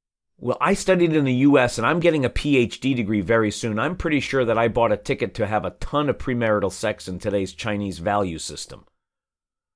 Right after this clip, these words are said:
My mother responded with thoughtful silence, which I interpreted as an acceptance and agreement, until I heard my mother's words at my wedding. "You know they got married in the U S four months ago."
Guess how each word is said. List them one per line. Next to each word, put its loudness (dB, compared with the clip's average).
My -2
mother 2
responded -2
with -8
thoughtful -4
silence, -10
which -6
I -4
interpreted -4
as -6
an -10
acceptance -8
and -10
agreement, -6
until 2
I 4
heard 0
my 0
mother's 0
words 0
at -8
my -4
wedding. 0
"You -2
know 2
they 4
got -2
married 2
in -2
the -4
U 0
S 0
four -4
months 0
ago." -8